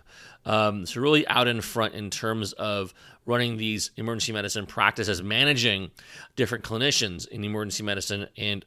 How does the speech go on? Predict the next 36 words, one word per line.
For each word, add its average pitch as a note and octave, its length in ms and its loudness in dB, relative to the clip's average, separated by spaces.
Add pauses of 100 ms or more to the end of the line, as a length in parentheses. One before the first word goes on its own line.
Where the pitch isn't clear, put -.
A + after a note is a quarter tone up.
(120)
urgent F#2+ 380 -6
care. G#2+ 320 0 (840)
Lastly, D3 800 4
if B2 160 0
you've B2 100 -2
been D3+ 120 0
listening C#4+ 320 0
to F3 40 2
the C#3+ 120 4
podcast C3+ 580 6
for B2+ 120 -2
a A2+ 40 4
little E3+ 220 2
bit, A#2+ 340 4 (320)
you C3 140 2
recognize D3+ 560 2
the D3 80 2
voice A#2 280 2
of G2+ 120 -4
Doctor G2+ 180 2
Diane A2+ 540 2 (200)
Birnbaumer, G2+ 840 2
M G2 180 -4
D. F#2+ 280 -2 (480)
Um, A#2 420 6
she's D3+ 300 2
replying C3 460 2
to A#2 60 0
the A#2 80 0
question B2+ 440 4
about G#2+ 200 2
liability A#2+ 760 6
of F#2+ 160 -4
primary A#2 480 0
care B2 260 0
clinicians A#2+ 560 0